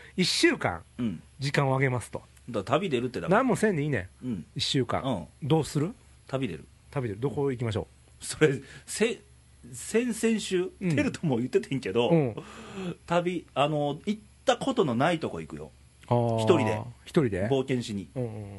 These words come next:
Speaker 2: それも街じゃなくって、
Speaker 1: うん。
Speaker 2: どっかの村とか、漁村とか、農村とか。
Speaker 1: あー。で、まあ、そこの酒飲んで食って、みたいな。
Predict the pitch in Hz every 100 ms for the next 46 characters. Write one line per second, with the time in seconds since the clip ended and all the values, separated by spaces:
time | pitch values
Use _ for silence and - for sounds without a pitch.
0 | 98 95 95 - 160 151 143 139 165 170
1 | 214 208 208 196 131 117 117 101 - 113
2 | 107 113 104 104 143 - 123 104 151 170
3 | 165 117 104 101 139 127 151 139 123 107
4 | 131 131 135 131 127 123 107 120 117 117
5 | 113 110 107 - - - - - - 226
6 | 240 208 185 196 165 170 156 156 127 127
7 | - 123 - 127 127 110 104 92